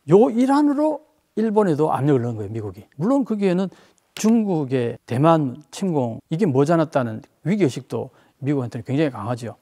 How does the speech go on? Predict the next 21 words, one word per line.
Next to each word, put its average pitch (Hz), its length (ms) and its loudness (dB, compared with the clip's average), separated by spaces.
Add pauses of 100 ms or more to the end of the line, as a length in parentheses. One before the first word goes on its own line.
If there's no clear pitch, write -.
(240)
참 - 260 -4
재밌는 143 360 -2
게요, 131 400 -6
기시다 247 380 -4
총리가요, 127 680 -6
바이든 175 320 2
대통령의 156 680 -2
그런 180 280 -6
강력한 175 480 -2
요구를 131 460 -2 (120)
받아들인 156 500 0
거예요. - 220 -8 (240)
그게 247 260 0
기시다 196 520 -2
지금 143 300 -4
지지도가 160 800 -2
떨어지는 131 520 -2
이유 147 220 -2
중에 156 180 -4
하나라고 156 440 -2 (180)
봐요. 120 400 -2